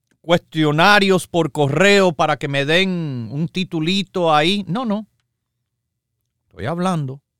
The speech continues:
estudios de verdad, título de verdad,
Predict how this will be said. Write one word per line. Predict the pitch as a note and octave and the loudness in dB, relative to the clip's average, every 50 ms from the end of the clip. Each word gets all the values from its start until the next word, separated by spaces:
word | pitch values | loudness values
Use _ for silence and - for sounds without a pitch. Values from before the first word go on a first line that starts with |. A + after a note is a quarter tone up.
| _ _ _ _ _ _ _ _ _ _ _ _ _ _ _ _ _ _ _ _ _ _ _ _ _ _ _ _ | _ _ _ _ _ _ _ _ _ _ _ _ _ _ _ _ _ _ _ _ _ _ _ _ _ _ _ _
estudios | - - _ - F#2+ G2 A2+ C3+ D3 - - | -20 -18 _ -8 -6 -6 -6 -6 -8 -8 -8
de | - D3 | -8 -6
verdad, | D3 E3+ D#3+ D3+ D3 C3+ B2+ D3 - _ _ _ _ _ _ _ _ _ _ _ _ _ _ _ _ _ _ _ _ _ _ _ _ _ _ _ _ _ | -6 -6 -8 -8 -8 -8 -10 -10 -14 _ _ _ _ _ _ _ _ _ _ _ _ _ _ _ _ _ _ _ _ _ _ _ _ _ _ _ _ _
título | - A3+ G#3+ - D#3+ B2+ G#2+ G2+ | -12 -12 -8 -8 -6 -6 -4 -4
de | G2 G2 F2+ | -6 -6 -6
verdad, | F#2 E2+ E2+ F#2 F#2+ G2 G#2 | -8 -10 -8 -8 -6 -8 -8